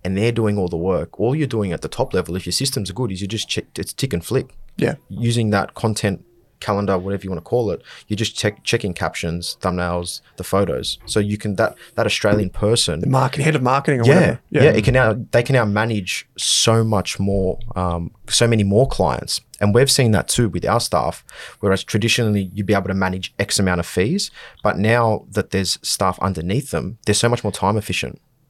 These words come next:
Speaker 2: Mm.
Speaker 1: So your av-, your average, um, I guess, revenue per staff member i-, is significantly higher in Australia.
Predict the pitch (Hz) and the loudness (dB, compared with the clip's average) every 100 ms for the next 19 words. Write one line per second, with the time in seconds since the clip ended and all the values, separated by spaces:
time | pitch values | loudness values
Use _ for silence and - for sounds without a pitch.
0 | _ 160 151 110 107 101 - 104 98 101 | _ 0 0 2 2 2 2 -2 0 -2
1 | - 104 104 107 98 101 90 87 82 - | 0 -2 -2 -4 -2 0 0 -2 -6 -10
2 | - - - - - - - 98 - 92 | -16 -16 -14 -12 -10 -12 -4 -2 0 0
3 | 98 98 92 - 92 - 95 95 87 78 | 2 4 2 2 2 2 0 0 0 0
4 | - - 98 - 98 104 - 95 92 98 | -2 0 0 0 0 0 0 -2 0 0
5 | 90 - 113 90 - 95 87 - | 0 0 -2 -2 0 0 0 -2